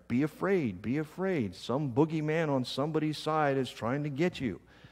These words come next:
All of that is clutter. It's noise. Give you, well,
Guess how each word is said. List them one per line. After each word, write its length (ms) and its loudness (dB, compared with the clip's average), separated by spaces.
All 320 8
of 120 6
that 300 2
is 280 -2
clutter. 680 2
It's 240 -2
noise. 1000 2
Give 140 -18
you, 140 -16
well, 280 -8